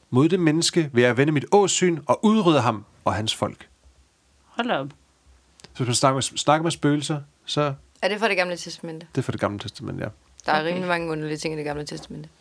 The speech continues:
Speaker 1: Altså, tredje Mosebog, den er, øh, virkelig... Øh, men, men, men der
Speaker 2: Men
Speaker 1: står
Speaker 2: er det
Speaker 1: der
Speaker 2: også fra tredje Mosebog, at man ikke må bære noget, der er vævet af to forskellige slags garn?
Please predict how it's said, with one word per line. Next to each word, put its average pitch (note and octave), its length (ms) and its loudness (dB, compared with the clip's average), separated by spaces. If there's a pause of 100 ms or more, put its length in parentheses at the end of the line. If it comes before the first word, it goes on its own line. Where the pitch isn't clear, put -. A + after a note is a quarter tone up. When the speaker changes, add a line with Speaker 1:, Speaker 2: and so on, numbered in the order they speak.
(440)
Speaker 1:
Altså, A2+ 280 0
tredje D#3 160 4
Mosebog, C3+ 560 2
den A#2+ 120 0
er, G#2 540 -2
øh, G#2 120 -8
virkelig... G#2+ 280 -2
Øh, F#2 340 -6 (500)
men, C#3 180 2
men, C#3 240 0 (220)
men B2 220 -2
der B3 60 2
Speaker 2:
Men A#3 100 4
Speaker 1:
står A#3+ 60 4
Speaker 2:
er - 40 6
det A3+ 60 4
Speaker 1:
der A#3 60 6
Speaker 2:
også B3 120 0
fra C#4 80 2
tredje B3 300 2
Mosebog, A#3+ 480 4
at G3+ 60 0
man G#3 160 -2
ikke A3+ 240 2
må F#3+ 420 0 (600)
bære A3+ 280 6
noget, G#3+ 200 0
der G#3+ 60 6
er G3+ 80 6
vævet G3+ 300 0
af G#3+ 60 -2
to C4+ 200 2
forskellige A3 340 -2
slags G#3 240 -2
garn? A#3+ 300 4